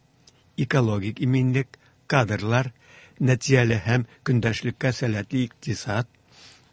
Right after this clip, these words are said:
азык-төлек иминлеген технологик тәэмин итү, туризм һәм кунакчыллык,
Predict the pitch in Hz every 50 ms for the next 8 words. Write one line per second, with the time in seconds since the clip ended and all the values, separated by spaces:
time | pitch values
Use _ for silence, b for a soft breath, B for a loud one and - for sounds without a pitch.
0 | B 180 147 135 123 113 131 - - - 131 120 123 - - 131 123 127 120 117
1 | 110 104 113 127 127 117 B B B B B - 120 - - 131 117 110 110 117
2 | 120 110 123 117 - _ - 135 123 - - - 117 101 92 90 - - 139 135
3 | 139 131 - B B B B B B B B B B B - - 139 143 160 139
4 | 110 107 101 92 - 113 117 120 113 107 _ - - 123 113 104 - - - -
5 | 104 92 87 90 95 117 131 -